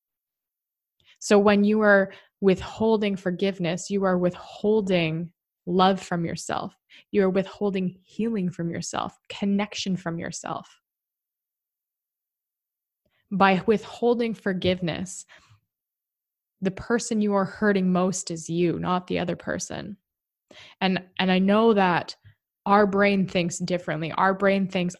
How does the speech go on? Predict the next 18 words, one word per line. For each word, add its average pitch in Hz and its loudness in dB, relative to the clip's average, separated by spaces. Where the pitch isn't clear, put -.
"I 190 0
have 208 -6
to 208 -2
withhold 185 -4
forgiveness 165 -4
because 175 2
they 190 2
were 202 6
bad 170 4
and 175 0
therefore 170 2
they 175 4
don't 170 0
deserve 165 0
my 170 -4
cer-, 175 -6
my 170 0
forgiveness." - -6